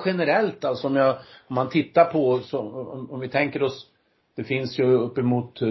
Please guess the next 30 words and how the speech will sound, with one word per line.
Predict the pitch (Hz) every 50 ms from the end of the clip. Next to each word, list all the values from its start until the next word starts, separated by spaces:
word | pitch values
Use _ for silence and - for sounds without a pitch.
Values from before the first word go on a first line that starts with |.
| 110 113 113 113 113 110 107 - -
tvåhundrafemtio, | 123 117 110 110 110 - 120 104 98 95 90 - 110 95
tvåhundrasjuttio | - 107 104 104 104 107 104 - 110 - - - 101
klubbar, | - - 120 104 92 - 90 92 98
och | 95 95 98 98
det | 98 98 95
brukar | 101 107 95 - 107 98
vara | 101 101 98
med | 95 98 101 98 - - - _ _ _ _ _ _ _ _ _ _ -
i, | 101 101 - - 98 - - 107 107 - -
under | 104 98 95 104 104
ett | 98 -
år | 107 104 104 101 95 95 92 87 - - - _ _ _
drygt | - 90 101 98 101 - -
hundra | 107 123 107 95 92 87 92 110 113
på | - - 120
de | 110 98
här | 95 95 101
olika | 104 92 92 90 85 95 92
mästerskapen. | 95 107 107 104 - - 95 - - 95 85 82 80 - 101 95 92 92 - - - - - -
Men | 107 101 98
tittar | 131 117 - 107 98
man | 101 104 101 101
på | 117 -
antalet | - 127 117 113 107 101 - 117 107 107 -
ställen | - - - 131 123 113 101 98 127 151 123 104 87 - - _ _ _ _ _ _
som | _ - 120 107 107
till | - 123 110
slut | - - 104 101 98 98 101
får | - - 101 98 98 98 95 - _ _ _ _ _ _ _ _ _ _ -
arrangera | 107 104 104 104 110 107 - 143 120 104 98 92 101 139 151 127